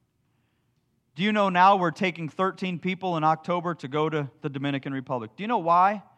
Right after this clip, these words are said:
This isn't a pat on my back, but because I went, and when I came back, one of the very first things that I did is say, "Hey, we're gonna go."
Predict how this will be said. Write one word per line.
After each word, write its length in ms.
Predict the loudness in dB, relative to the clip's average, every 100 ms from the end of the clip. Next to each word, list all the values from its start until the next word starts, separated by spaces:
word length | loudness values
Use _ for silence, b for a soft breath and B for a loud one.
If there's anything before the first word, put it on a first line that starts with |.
| _ _ _ _ _ _ _ _ _ _ _ _ _ _ _ _
This 240 | -8 -4 -2
isn't 220 | -2 -4
a 60 |
pat 320 | -4 4 6 6
on 140 | 4
my 180 | 2 4
back, 400 | 4 4 0 -10 b -2
but 140 | -2
because 240 | 0 0 4
I 160 | 4
went, 480 | 4 0 -2 -4 -14 _ _ -10
and 100 | -2
when 120 | 2
I 160 | 4 4
came 320 | 4 -2 2
back, 440 | 4 4 2 -10 _ _ _ _ _ _ -6
one 240 | 0 2
of 20 |
the 80 | 2
very 240 | 2 2
first 260 | 2 0 -2
things 200 | -4 -2
that 80 | 2
I 80 | 2
did 200 | 2 0
is 120 | 0
say, 100 | 0
"Hey, 140 | 0
we're 100 | -2
gonna 180 | -4 -2
go." 400 | 4 4 4